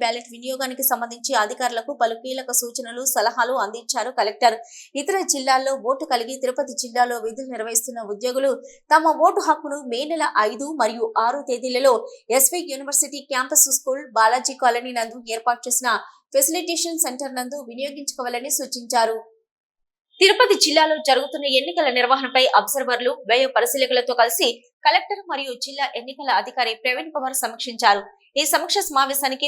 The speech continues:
పలువురు జిల్లా స్థాయి ఉన్నతాధికారులు, రిటర్నింగ్ అధికారులు, వ్యయ పరిశీలకులు, సాధారణ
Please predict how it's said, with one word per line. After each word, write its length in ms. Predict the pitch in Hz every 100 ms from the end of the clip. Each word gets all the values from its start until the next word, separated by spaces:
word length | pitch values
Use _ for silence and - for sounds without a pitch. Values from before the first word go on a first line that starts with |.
| 285
పలువురు 280 | 247 240 240 262
జిల్లా 180 | 254 277
స్థాయి 220 | - 240 226
ఉన్నతాధికారులు, 640 | 240 240 247 247 240 269 311 - _ 240
రిటర్నింగ్ 420 | 277 392 349 269 233
అధికారులు, 420 | 262 269 262 269 -
వ్యయ 160 | 220 262 254
పరిశీలకులు, 520 | 214 - 254 254 262 - - -
సాధారణ 360 | 262 269 320